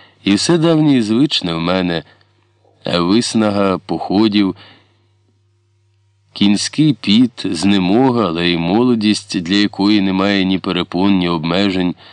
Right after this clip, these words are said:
все можливе, все приступне не тільки на землі, а навіть на самому небі. Гей, гей!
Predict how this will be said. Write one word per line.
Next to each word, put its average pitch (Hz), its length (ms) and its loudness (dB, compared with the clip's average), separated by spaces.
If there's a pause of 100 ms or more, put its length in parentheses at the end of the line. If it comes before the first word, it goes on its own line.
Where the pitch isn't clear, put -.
все - 220 -2
можливе, 127 560 2
все 143 280 -2
приступне 135 840 0
не 95 160 0
тільки 139 380 0
на 101 160 2
землі, 87 400 0
а 82 140 0
навіть 104 380 -2
на 101 80 -2
самому 92 460 0
небі. 90 480 -2
Гей, 104 320 -2
гей! 117 380 -4